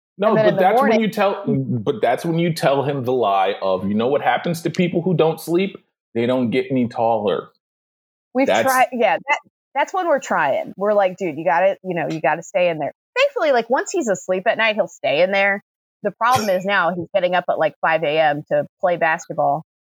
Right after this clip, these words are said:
Speaker 2: Or, like
Speaker 1: <laughs> I did see that tweet. I felt so bad for you.
Speaker 2: Oh my God. Or, like, come stand at, the other day we woke up when he came into our room and was, like, staring,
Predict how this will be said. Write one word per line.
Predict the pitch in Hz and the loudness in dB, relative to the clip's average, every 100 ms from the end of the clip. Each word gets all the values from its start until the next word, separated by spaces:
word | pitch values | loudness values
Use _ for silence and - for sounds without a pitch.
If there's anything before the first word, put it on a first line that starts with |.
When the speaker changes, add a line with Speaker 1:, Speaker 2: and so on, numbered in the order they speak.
| _ 165 - 233 | _ -6 -2 0
Speaker 2:
Or, | 196 - | 2 4
like | 185 170 | 2 -2
Speaker 1:
<laughs> | 175 - - - - | -4 -4 -2 -2 0
I | 269 269 240 | 0 2 -2
did | 143 240 | 0 -2
see | - 208 | 0 0
that | 160 147 | 2 0
tweet. | - 147 131 123 | 0 -2 0 -2
I | |
felt | 131 147 120 - | 0 0 0 0
so | 117 | 0
bad | 101 95 98 | 2 0 0
for | 101 107 | -2 -6
you. | 110 - - - - - _ _ 285 | -6 -4 -4 -4 -8 -8 _ _ -2
Speaker 2:
Oh | 269 | 0
my | 226 226 | 2 2
God. | 185 - | 2 2
Or, | 247 | 2
like, | 254 247 269 | 0 0 -2
come | 262 | -2
stand | - 233 233 220 | 0 0 2 2
at, | 202 190 - _ | 2 2 -2 _
the | 202 233 | -4 0
other | 254 277 | 2 2
day | 202 180 175 165 - | 2 2 0 -2 -6
we | 208 202 | -4 2
woke | 190 185 | 2 2
up | 180 180 | 0 0
when | 185 190 | -2 -2
he | 190 202 | -2 0
came | 196 | 0
into | 196 190 175 | 0 0 0
our | 160 | 2
room | 165 220 190 180 | 2 0 0 0
and | 170 165 | -2 -2
was, | 165 | 0
like, | 165 156 | -2 -2
staring, | - - 180 175 170 165 160 | -6 -2 2 2 2 0 -4